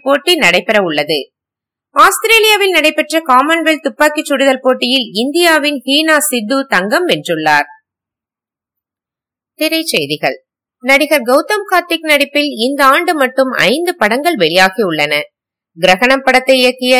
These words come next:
இளன் என்பவரின் பெயரிடப்படாத படத்தில்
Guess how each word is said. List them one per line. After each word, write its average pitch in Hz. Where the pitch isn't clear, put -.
இளன் 302
என்பவரின் 285
பெயரிடப்படாத 294
படத்தில் 160